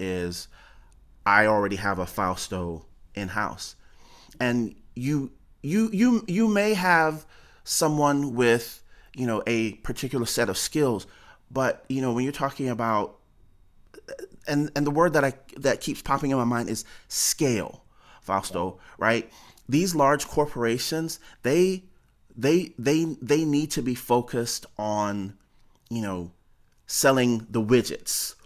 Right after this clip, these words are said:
or they need to be focused on, you know, exciting their customers or what, whatever it is they're in,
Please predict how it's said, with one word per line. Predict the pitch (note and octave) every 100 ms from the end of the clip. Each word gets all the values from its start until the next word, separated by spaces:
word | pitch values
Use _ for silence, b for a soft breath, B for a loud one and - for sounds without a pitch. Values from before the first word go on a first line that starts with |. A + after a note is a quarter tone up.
| b
or | - A2+
they | A2+ C3+
need | C3+ B2+
to | -
be | A#2+
focused | A#2 - A#2 A2 A#2 A2 - -
on, | G#2 G#2 G2+ G2+ G2+ G2 F#2 B B B B
you | G#2+ A2
know, | F#2+ F2+ E2+ - _ _ _ _ _ -
exciting | A#2+ - C3 B2+ B2+
their | A#2
customers | - A#2 - A#2+ A2+ A2
or | G#2+
what, | A#2 F3+ G#3
whatever | D#3 G3+ G3+
it | F3+
is | E3+ D#3
they're | D3
in, | D3 B2+ B2 A2+